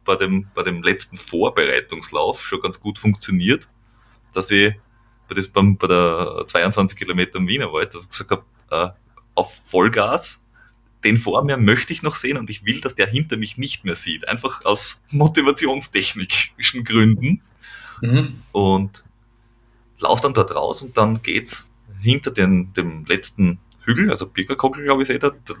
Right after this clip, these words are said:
Speaker 1: letzte, wo's einmal noch raufgeht dann, äh, geht's dann aus Asphalt runter und, und dann, äh, e-, e-, eine der unzähligen,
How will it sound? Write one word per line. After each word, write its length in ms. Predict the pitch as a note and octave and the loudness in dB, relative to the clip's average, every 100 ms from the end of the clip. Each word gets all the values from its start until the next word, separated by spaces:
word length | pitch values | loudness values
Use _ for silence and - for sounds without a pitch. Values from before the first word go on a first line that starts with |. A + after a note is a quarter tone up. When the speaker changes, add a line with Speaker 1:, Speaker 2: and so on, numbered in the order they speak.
| F2 | -4
Speaker 1:
letzte, 340 | F#2 - D3+ | -4 -2 -4
wo's 140 | A2+ F#2 | -2 0
einmal 220 | F2+ F#2+ | 4 6
noch 180 | F2+ - | 4 2
raufgeht 400 | D#2+ - C3 D#3 | 0 2 0 4
dann, 140 | F#3+ - _ _ - _ _ _ - | 4 2 _ _ -20 _ _ _ 0
äh, 200 | G#2+ G#2+ G#2 - | 2 2 -4 -4
geht's 180 | G2+ | -2
dann 120 | G#2+ F2+ | 0 0
aus 140 | - | 0
Asphalt 680 | C2+ - - - C2+ - - | -4 -4 -4 0 0 0 0
runter 520 | E3 F#3 D3+ D3+ - | 2 2 2 0 -2
und, 280 | G2 F#2+ - | -2 -2 -6
und 180 | - E2+ | -12 -10
dann, 380 | E2 D#2+ E2 - - G1+ - G1+ - G1+ - - - | -10 -12 -16 -20 -20 -14 -12 -10 -12 -12 -20 -20 -18
äh, 80 | |
e-, 80 | - - | -12 -6
e-, 360 | D2+ - F2 - | -4 -2 -2 0
eine 260 | F2+ A#2+ | 0 0
der 360 | A2+ F#2 F#2 F#2 - - _ | 2 2 2 0 -10 -20 _
unzähligen, 1120 | C#3+ C#3+ C#3 - F2 D2+ D#2 D#2 E2+ B2+ - | 4 4 4 0 0 0 -4 -4 -2 -2 -6